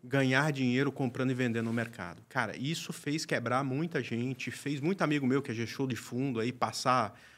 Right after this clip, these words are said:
poucas e boas aí nos últimos anos, e muita gente, é, eu percebi que perdeu essa capacidade de mudar de opinião porque alguma coisa mudou, né? Então, é uma coisa que eu me policio muito, porque essa capaci-, a,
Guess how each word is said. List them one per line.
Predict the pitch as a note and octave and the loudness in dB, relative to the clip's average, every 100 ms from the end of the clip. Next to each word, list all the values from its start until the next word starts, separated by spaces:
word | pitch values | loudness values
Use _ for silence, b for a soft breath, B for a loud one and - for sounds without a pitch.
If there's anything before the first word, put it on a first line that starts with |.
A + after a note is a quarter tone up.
| b _ | b _
poucas | D3 D#3+ D3 A#2+ | 4 4 2 -2
e | |
boas | A2+ B2 A2+ | 0 0 0
aí | A#2+ | -2
nos | A2+ A#2 | -2 -4
últimos | A#2+ A#2 G2+ | -4 -6 -4
anos, | G#2+ C3 D3+ - - b b b - | -4 -4 -6 -10 -14 b b b -4
e | C3+ | 4
muita | C3+ G#3 A3 C#3+ | 6 6 6 2
gente, | A2+ C#3+ C3+ - G2+ F#2 - _ A#2+ | 2 2 2 -2 -10 -12 -18 _ -10
é, | A2 G#2+ G#2 G2+ G2+ _ _ _ _ _ - | -8 -8 -10 -12 -18 _ _ _ _ _ -4
eu | C3 | -2
percebi | C3+ - B2 B2+ | -2 -2 -2 -4
que | - | -2
perdeu | D3+ C3+ B2 | 0 2 0
essa | B2 | -2
capacidade | - - A#2+ - A2 A2 | -4 -2 -4 -2 -2 -2
de | |
mudar | A2+ A2 | -2 -2
de | G#2+ | -2
opinião | G2+ A2 G#2 A2+ | -4 -4 -4 -6
porque | - G2+ A2+ | -8 -6 -6
alguma | G#2 G#2+ | -6 -8
coisa | G#2+ A2 | -6 -6
mudou, | A2 G2+ F#2+ | -6 -8 -12
né? | F#2+ G#2 | -12 -14
Então, | - B2+ | -4 -2
é | |
uma | C3 | -2
coisa | B2 C3 | -4 -6
que | C3 | 0
eu | |
me | C3+ | 0
policio | C3 C#3 C#3 - E3+ | 0 0 0 0 0
muito, | E3+ C#3+ C3 A2+ A2 B B B B | 6 8 8 4 -4 B B B B
porque | B2+ - | -6 0
essa | C3+ - - | 2 2 0
capaci-, | D3 C#3+ C3 - | 0 -2 -4 -6
a, | A#2 G#2+ | -6 -6